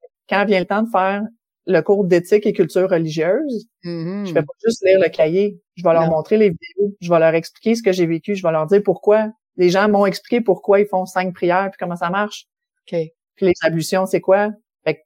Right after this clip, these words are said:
Speaker 1: je vais reprendre ça pour l'expliquer au lieu de lire dans un cahier.
Speaker 2: Mon Dieu, les enfants doivent te trouver intéressante, là, euh,
Speaker 1: Ben
Speaker 2: vraiment,
Speaker 1: oui,
Speaker 2: hein.
Speaker 1: puis souvent pendant mes voyages, quand moi je partais, mettons, au mois de mars,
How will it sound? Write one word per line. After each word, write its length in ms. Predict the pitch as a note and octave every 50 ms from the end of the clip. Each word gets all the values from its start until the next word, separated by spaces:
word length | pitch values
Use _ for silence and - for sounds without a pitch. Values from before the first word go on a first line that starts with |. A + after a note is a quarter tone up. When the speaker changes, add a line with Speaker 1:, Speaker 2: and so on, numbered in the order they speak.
| _ _ _ _ _ _ _
Speaker 1:
je 80 | F3 E3+
vais 60 | - D#3+
reprendre 380 | - - - F#3+ E3+ E3 E3 C#3+
ça 200 | - - G#3 A3
pour 160 | G#3+ - F3+
l'expliquer 680 | F3+ E3 E3+ - _ - E3+ - G3+ G#3 G#3+ A3 - _ _
au 100 | - D#3+
lieu 140 | D#3 E3 F3
de 120 | D#3 D#3+ D#3 D#3 E3
lire 200 | F3 F3+ F3+ E3
dans 240 | E3+ E3 D#3 E3
un 100 | D#3+ D#3
cahier. 440 | D#3 - - D3+ D#3 E3+ F#3 G#3 G#3+ _ _ _ _ _ _ _ _ _ _ _ -
Speaker 2:
Mon 160 | F3+ E3+ E3+
Dieu, 120 | E3 E3 F#3
les 200 | F3+ E3+ D#3+ F3
enfants 300 | F3+ E3+ D#3+ - G3+ G3+
doivent 240 | F#3+ F#3 F3 E3 E3
te 80 | - D#3+
trouver 340 | D#3+ - - E3+ F3 F3+
intéressante, 880 | F3+ E3 - - F3+ F3 E3+ D#3+ D3+ D3+ - - F3 F3+ F#3+ F#3 F3 E3 -
là, 80 | D#3
euh, 420 | D3+ D3+ D3 C#3 C3+ B2+ B2+ B2+ A#2+ - _ _ _ _ _ _ _ _ _
Speaker 1:
Ben 320 | D#3+ D3+ E3 E3 D#3+ D3+ D3
Speaker 2:
vraiment, 100 | C#3+ -
Speaker 1:
oui, 100 | G3 B3+
Speaker 2:
hein. 100 | D#4+ - -
Speaker 1:
puis 260 | - - - D3 D#3
souvent 280 | D#3+ F3 F#3 F#3+ A3+ A#3
pendant 240 | A3+ F#3 E3+ E3+ F3
mes 120 | F3 F3 E3
voyages, 580 | E3 E3 D3+ D#3 E3 F3+ G3+ A3+ A#3+ A3+ A#3 -
quand 160 | F#3 E3 D#3+
moi 160 | E3+ F#3 G3
je 60 | F#3+ -
partais, 280 | F3 F3 - G3+ G3+
mettons, 260 | G3 E3 - F#3+ F#3
au 60 | F#3+ F#3
mois 180 | E3+ D#3+ E3
de 100 | D#3+ D#3
mars, 560 | D3+ D3+ D3+ F3+ - - - - - - _